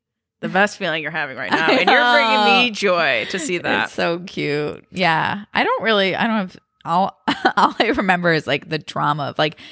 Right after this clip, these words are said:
Speaker 2: not being able to climb something or do something. So I don't really remember
Speaker 1: So
Speaker 2: the
Speaker 1: the ba-
Speaker 2: joy I would have <laughs> had. I just remember being like,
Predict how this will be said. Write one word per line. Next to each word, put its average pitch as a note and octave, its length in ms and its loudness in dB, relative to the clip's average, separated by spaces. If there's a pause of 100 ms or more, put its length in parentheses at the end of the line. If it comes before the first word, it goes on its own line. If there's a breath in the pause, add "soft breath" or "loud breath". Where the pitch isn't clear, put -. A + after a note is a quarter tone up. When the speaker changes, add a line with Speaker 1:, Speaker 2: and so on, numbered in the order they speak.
(140 loud breath)
Speaker 2:
not C#3+ 240 2
being D3 140 -2
able C#3+ 120 -4
to D3+ 60 -10
climb C#3+ 240 -8
something D3 320 -12
or - 60 -10
do D3 180 -10
something. C#3+ 280 -10
So D3 120 -6
I D3 60 -4
don't D3 220 -4
really D#3 200 -4
remember D#3 560 -6
Speaker 1:
So - 80 0
Speaker 2:
the A3+ 60 0
Speaker 1:
the A3+ 80 2
ba- G3+ 180 2
Speaker 2:
joy D3+ 200 2
I F3+ 120 4
would F#3 140 2
have C4 100 0
<laughs> - 60 0
had. - 560 0
I - 40 -2
just G3 200 -2
remember D#3+ 340 -4
being D#3 140 -8
like, D#3+ 240 -12